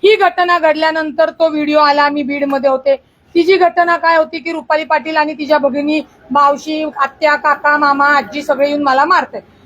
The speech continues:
मी इथे होते का? तर मी नव्हते. इथंच पहिल्यांदा त्यांचं खोटं पकडलं गेलं. चाकणकर म-, खंडाळकराला सांगायला विसरले असतील की रुपाली पाटील ठोंबरे पुण्यात नाहीये, तू हे उद्या कर. त्याच्यामुळे तो डाव फसला. तो फसल्यानंतर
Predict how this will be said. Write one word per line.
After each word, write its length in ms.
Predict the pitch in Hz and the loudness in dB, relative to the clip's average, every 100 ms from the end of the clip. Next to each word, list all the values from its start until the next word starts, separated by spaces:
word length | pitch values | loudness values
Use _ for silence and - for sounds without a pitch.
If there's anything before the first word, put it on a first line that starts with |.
| - | -6
मी 120 | 330 | 0
इथे 340 | 415 415 - 392 | 4 2 2 2
होते 260 | 359 381 | 0 -2
का? 220 | 359 349 349 - | 0 0 0 -2
तर 60 | 320 | -2
मी 160 | 330 | 0
नव्हते. 420 | 339 359 359 285 190 _ _ | 0 0 0 -4 -6 _ _
इथंच 320 | 339 415 415 | -4 0 -2
पहिल्यांदा 400 | - 349 339 339 | 0 0 2 0
त्यांचं 280 | 339 330 302 339 | 0 0 -2 -2
खोटं 340 | 294 294 320 330 _ _ - | 0 2 0 0 _ _ -4
पकडलं 400 | 320 - 320 320 294 | -2 0 0 2 2
गेलं. 260 | 294 302 370 - - | 2 2 0 -6 -6
चाकणकर 560 | 359 339 - 392 403 381 | -2 0 0 0 2 0
म-, 180 | 370 349 339 | 0 -2 -2
खंडाळकराला 640 | 311 320 320 330 320 311 | -2 0 0 0 0 0
सांगायला 500 | 311 294 294 302 311 | 0 0 2 2 2
विसरले 380 | 285 - 311 320 | 0 -2 0 2
असतील 320 | 302 - 370 | 0 -2 -6
की 80 | 339 | -4
रुपाली 320 | 302 - 294 | -6 -4 -4
पाटील 320 | 294 277 285 277 | -2 -4 -2 -4
ठोंबरे 220 | 277 294 | 0 -2
पुण्यात 300 | 285 277 285 | -2 -4 -4
नाहीये, 240 | 277 262 349 | -2 -2 -2
तू 380 | - _ - 302 | -6 _ 0 2
हे 120 | 339 | 4
उद्या 300 | 359 359 339 | 2 2 0
कर. 180 | - 202 _ _ - | -2 -10 _ _ -4
त्याच्यामुळे 400 | 302 349 349 359 | -2 0 0 0
तो 160 | 359 | 2
डाव 220 | 311 294 277 262 | 2 2 0 -2
फसला. 360 | 247 285 320 | -6 0 0
तो 400 | 415 _ _ 392 392 | 0 _ _ -2 0
फसल्यानंतर 760 | 339 339 330 320 311 277 349 | -2 -2 -2 -2 -4 0 0